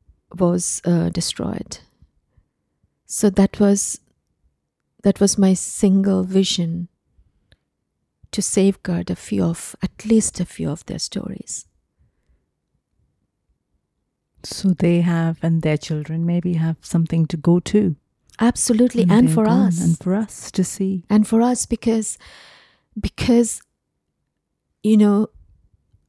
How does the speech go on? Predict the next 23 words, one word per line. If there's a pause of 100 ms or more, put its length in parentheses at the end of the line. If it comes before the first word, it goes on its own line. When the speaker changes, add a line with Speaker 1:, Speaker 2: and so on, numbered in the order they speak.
(580)
Speaker 1:
I
feel
that
they
are
my
legacy. (1900)
I
feel
that (720)
if, (360)
if
I
do
not, (160)
if
I
didn't
know
them, (1120)
I
d-, (120)
I